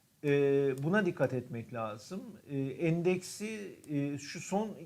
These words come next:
iki gündür yukarı doğru tetikleyen hisseler, e, son bir haftadır, son iki haftadır böyle çok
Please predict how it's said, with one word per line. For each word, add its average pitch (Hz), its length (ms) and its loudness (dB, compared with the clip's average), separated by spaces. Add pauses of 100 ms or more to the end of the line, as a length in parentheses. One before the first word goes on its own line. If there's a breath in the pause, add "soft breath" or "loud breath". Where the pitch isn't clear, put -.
(200)
iki 208 260 -6
gündür 202 480 -4
yukarı 170 640 -2
doğru 151 300 2 (840)
tetikleyen 170 540 0
hisseler, 160 600 2 (720 soft breath)
e, 135 240 4
son 190 420 0
bir 202 100 4
haftadır, 175 540 2
son 175 200 -2
iki 175 220 -4
haftadır 175 340 2
böyle 170 380 0
çok - 480 -10